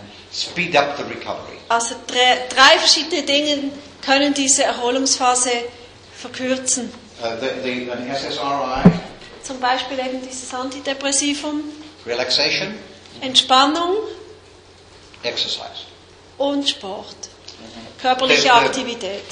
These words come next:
Speaker 1: uh, uh, because you see, it is a fight or flight response.
Speaker 2: Denn die Reaktion ist ja zu flüchten oder zu kämpfen.
Speaker 1: And what's missing in the way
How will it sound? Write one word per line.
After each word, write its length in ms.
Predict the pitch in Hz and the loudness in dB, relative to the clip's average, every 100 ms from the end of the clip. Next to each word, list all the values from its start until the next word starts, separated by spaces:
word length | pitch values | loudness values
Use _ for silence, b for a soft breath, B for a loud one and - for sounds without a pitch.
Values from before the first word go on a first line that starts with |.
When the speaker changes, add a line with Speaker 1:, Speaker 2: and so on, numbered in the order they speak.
| - - | -16 -14
Speaker 1:
uh, 60 | 127 127 - - - - - - - - | -14 -14 -18 -16 -16 -16 -20 -20 -16 -8
uh, 40 | - | -6
because 460 | - 165 226 233 190 | -8 -6 2 4 6
you 80 | 190 | 6
see, 280 | 233 240 214 | 6 6 2
it 100 | 214 | 0
is 140 | 202 | 2
a 60 | 185 | 2
fight 640 | - - - 240 247 190 - | 0 -6 4 4 4 0 0
or 80 | 175 | -2
flight 680 | 175 - 180 185 202 208 - 139 | -4 -8 -4 2 2 2 -6 -4
response. 680 | 123 - 104 92 - - - - - | -6 -4 -6 -6 -6 -6 -8 -18 -2
Speaker 2:
Denn 400 | 277 269 262 262 269 | 6 6 6 4 0
die 240 | 269 262 - - | 0 0 -6 0
Reaktion 720 | 254 269 269 - - 285 339 339 | 6 8 8 4 4 6 6 4
ist 220 | 320 - | 0 0
ja 240 | 294 277 269 | 4 4 4
zu 120 | - 277 | -2 -6
flüchten 680 | - 285 370 440 - 370 269 | -6 -2 0 -2 -4 -4 -2
oder 240 | 262 262 | -2 0
zu 160 | - 262 | 0 0
kämpfen. 560 | 285 277 381 - - 508 - 156 | 4 4 4 -2 -4 -4 -2 0
Speaker 1:
And 160 | 156 | 4
what's 220 | 165 170 135 143 | 4 2 -2 2
missing 440 | 269 - - 170 160 | 4 6 4 2 2
in 380 | 175 170 160 147 | 2 0 -2 -2
the 100 | 139 | 2
way 360 | 185 170 170 | 6 6 4